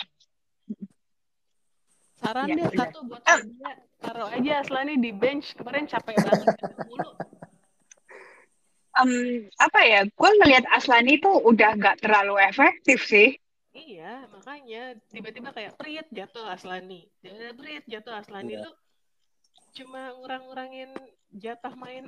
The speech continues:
Speaker 1: aja gitu loh. Jadi kayak yang, apa namanya, yang diturunin, ya benar kata Ijal tadi, tolonglah yang efektif, efektif gitu kan, yang jelas-jelas bakal bikin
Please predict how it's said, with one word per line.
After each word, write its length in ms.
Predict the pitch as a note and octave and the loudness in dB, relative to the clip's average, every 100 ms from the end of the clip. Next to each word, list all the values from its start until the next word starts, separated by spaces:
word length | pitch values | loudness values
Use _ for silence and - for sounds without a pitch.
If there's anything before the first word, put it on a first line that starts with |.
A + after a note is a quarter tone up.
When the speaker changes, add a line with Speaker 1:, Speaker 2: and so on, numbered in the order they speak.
| C#4 | -8
Speaker 1:
aja 560 | F4 A#3 E3+ G3 A3+ A3+ | -4 -4 -6 -12 -12 -14
gitu 300 | F#3+ - G#3 | -20 -20 -20
loh. 160 | F#3 | -20
Jadi 240 | F3+ G#3+ C4 | -18 -18 -18
kayak 400 | G#3+ - F3 F3 | -18 -14 -8 -6
yang, 80 | - - B4+ - A#3 A3 | -2 -2 -2 -4 -18 -16
apa 180 | - C4 | -14 -12
namanya, 400 | C4 B3+ C4+ D#4 | -10 -8 -8 -8
yang 240 | E4 A#3 A#3+ | -8 -10 -10
diturunin, 560 | A3+ A#3+ A#3+ C#4+ E4 E4 _ _ _ | -12 -12 -12 -14 -20 -20 _ _ _
ya 160 | A3 | -16
benar 240 | D4 C#4+ B3+ | -12 -12 -12
kata 160 | A3 | -16
Ijal 320 | A3 A3 A3 | -16 -12 -12
tadi, 320 | A3+ A#3 G#3+ G#3+ | -12 -14 -16 -16
tolonglah 400 | B3 B3 G#3+ G3 | -14 -12 -12 -14
yang 160 | F#3 | -16
efektif, 400 | F3 F#3 - F3+ - - D#3 | -16 -18 -20 -20 -20 -20 -20
efektif 640 | E3+ E3+ E3 _ F3 F3 F#3+ | -20 -20 -20 _ -20 -18 -18
gitu 240 | E3 D#3 | -20 -20
kan, 160 | D#3 D#3 | _ -20
yang 320 | E3 E3+ E3+ D#3 | -20 -20 -20 _
jelas-jelas 480 | E3 E3 E3 F3 F3 | -20 -20 _ -20 -20
bakal 320 | F3 - D#3 D#3 _ _ _ - | -20 -20 -20 -20 _ _ _ -20
bikin 400 | F3+ - F3 E3+ | -20 -20 -16 -12